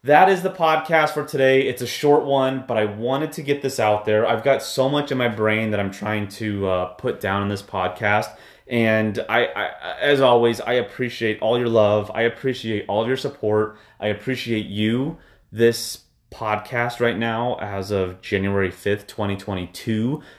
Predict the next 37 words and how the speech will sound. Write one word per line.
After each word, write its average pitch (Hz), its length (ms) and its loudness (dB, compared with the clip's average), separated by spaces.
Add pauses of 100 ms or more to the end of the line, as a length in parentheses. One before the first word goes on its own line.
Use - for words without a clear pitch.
(140)
um, 90 460 -10
of 95 220 -4
making 101 300 -2
this 113 180 -2
episode, 131 640 0
is 95 100 -2
a 95 60 0
very 107 240 0
tiny 139 440 -4
podcast, 139 680 -2 (300)
but 110 80 0
I'm 101 160 -2
confident 120 580 -4
it's 95 140 -10
going 95 160 -4
to 92 80 -6
grow, 104 760 2 (300)
and 101 320 -4
it's 101 400 -6
gonna 110 200 0
grow 107 200 2
with 104 140 0
all 104 100 0
of 95 80 -6
your 95 220 -4
support, 160 460 -4
all 107 120 -2
of 95 60 -8
your 95 140 -4
help, 113 460 -2 (320)
and 104 300 -4
I, 104 280 -2
I 107 80 0
truly 110 300 -4
appreciate 95 540 -6
that. 85 280 -4
So 107 400 4